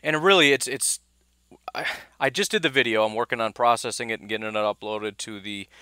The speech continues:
uh, Pack Daddy Premium Facebook group that is, uh, available to anybody who is giving ten dollars or more on Patreon.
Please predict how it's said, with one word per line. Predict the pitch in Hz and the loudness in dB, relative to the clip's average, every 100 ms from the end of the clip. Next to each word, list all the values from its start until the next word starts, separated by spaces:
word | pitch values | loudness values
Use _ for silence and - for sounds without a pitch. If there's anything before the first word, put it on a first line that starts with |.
| - - _ - | -20 -20 _ -8
uh, | 117 107 | -4 -2
Pack | - 147 - | 2 2 4
Daddy | 139 123 | 2 2
Premium | - 180 185 156 131 117 _ _ | 0 0 2 2 -2 -4 _ _
Facebook | 143 135 - 107 | -4 -4 -6 -8
group | 113 147 _ _ _ _ - | -6 -8 _ _ _ _ -8
that | 110 110 | -4 -2
is, | 104 101 | -4 -4
uh, | 98 98 | -4 -4
available | 95 110 107 107 | -4 -6 -6 -8
to | - - | -10 -12
anybody | 123 127 117 110 107 | -8 -6 -4 -4 -6
who | 117 | -10
is | 101 | -10
giving | 104 101 95 | -10 -10 -10
ten | 113 | -10
dollars | 104 101 104 98 | -4 -4 -6 -10
or | |
more | 98 98 98 | -10 -10 -10
on | 95 | -10
Patreon. | - 147 - 147 135 135 | -4 -4 -4 -2 -2 -2